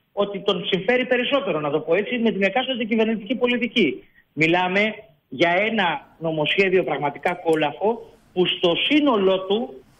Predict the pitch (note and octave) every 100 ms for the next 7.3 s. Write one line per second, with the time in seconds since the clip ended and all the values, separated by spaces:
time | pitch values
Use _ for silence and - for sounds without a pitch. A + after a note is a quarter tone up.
0 | _ - F#3 A#3+ C#4 - G#3 F#3+ F3 -
1 | G#3 G3+ F#3 F#3+ F#3 F3 F#3+ F#3+ F#3 D#3
2 | D3+ A3+ C4+ C4+ _ _ _ A3+ B3+ C4
3 | A3+ G3+ G3 G#3 G#3 D3 - - _ _
4 | D#3 D3+ - C4 C4 G3 E3 A#3 C#4+ A#3+
5 | C4 C4 A3 G#3 A3+ C4+ G#3 E3 E3 D#3
6 | - C3+ C3 D3+ C#3+ C3+ A#2+ A#2 C#3+ F3
7 | A#3 A#3+